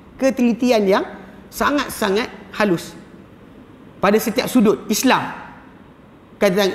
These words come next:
tentang sya-, tentang Islam tu, syahadah yang dilafazkan, tentang masalah solat, puasa, zakat, haji, memang dibahaskan.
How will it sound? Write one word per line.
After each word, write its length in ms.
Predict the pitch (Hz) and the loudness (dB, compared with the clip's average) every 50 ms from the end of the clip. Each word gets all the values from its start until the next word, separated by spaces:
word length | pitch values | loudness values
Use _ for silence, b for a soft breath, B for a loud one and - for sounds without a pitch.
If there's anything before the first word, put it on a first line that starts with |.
| - - - | -4 -4 0
tentang 280 | 208 208 196 - 214 202 196 | 0 0 2 0 0 0 0
sya-, 240 | - 208 - - 175 | 0 -2 -2 -2 -2
tentang 320 | - 196 196 - 214 202 196 | -2 -2 -2 -2 -2 -2 -2
Islam 320 | 196 - - 233 170 147 156 | -2 -2 -2 0 0 0 -2
tu, 80 | 147 | -4
syahadah 640 | - 165 151 190 180 190 190 185 156 - - - - | -2 0 0 2 2 2 2 0 0 0 -2 -6 -4
yang 160 | 170 170 165 | -2 -2 -2
dilafazkan, 560 | 170 165 - - 160 - - - 196 - 381 - - B B B B B B B B | -2 -2 -4 -4 -6 -6 -4 -4 -2 -2 -2 -4 -8 B B B B B B B B
tentang 320 | - 196 190 220 202 190 190 | 0 2 4 4 4 4 4
masalah 500 | 190 196 196 196 - - 165 190 208 202 | 2 0 0 -2 -2 0 0 0 0 0
solat, 460 | 202 - 156 143 135 156 185 - - - - - - - - - - - - - - - | -2 -4 -4 -2 0 0 -2 -2 -4 -8 -14 -16 -20 -20 -20 -20 -20 -20 -20 -10 -4 -2
puasa, 400 | 151 156 151 - 185 202 262 - - - - - - - | -2 -2 0 0 0 0 0 -2 -4 -10 -14 -16 -10 -4
zakat, 560 | 139 156 147 - - 220 208 - - - - | -2 -2 -2 0 0 -2 -2 -2 -4 -10 -6
haji, 480 | - - 151 143 160 214 277 311 - - | -4 -2 0 0 0 0 0 0 -2 -2
memang 320 | - 254 330 370 392 381 | 0 2 4 4 4 4
dibahaskan. 720 | 370 339 349 311 330 381 339 - - 320 233 165 127 - | 4 4 2 2 0 -2 -2 -4 -4 -4 -4 -4 -6 -8